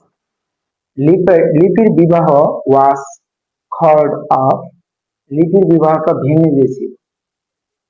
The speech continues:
She is now studying, এখন সে পড়াশোনা করছে, at Carmichael College,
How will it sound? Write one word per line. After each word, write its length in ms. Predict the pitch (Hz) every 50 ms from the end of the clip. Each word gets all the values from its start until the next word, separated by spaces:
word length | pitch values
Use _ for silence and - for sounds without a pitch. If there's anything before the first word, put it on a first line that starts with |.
| _ _ _ _ _ _ _ _ -
She 200 | - - 202 220 226 254 - -
is 360 | 165 160 147 - 160 151 139
now 180 | 135 135 131 135
studying, 880 | 135 - - - - 170 165 165 156 139 135 135 143 240 - - - - _ _ _ _ _ _ _ _ _ _ _ _
এখন 540 | - 165 170 175 180 214 214 208 214 208 196
সে 340 | - - - 190 185 185 175
পড়াশোনা 540 | - - 160 156 151 151 - - 151 147 143
করছে, 580 | 143 - 143 127 127 - - 143 165 - - - - _ _ _ _ _ _ _ -
at 260 | - 139 135 135 135 135 135 135 - _ _ - - -
Carmichael 920 | 190 190 190 196 190 190 190 190 185 185 185 180 165 160 160 165 165 170 - - 170 - _ _ _ _ _ _ _ _ _ - - - 180
College, 560 | 180 170 165 156 139 135 131 135 156 185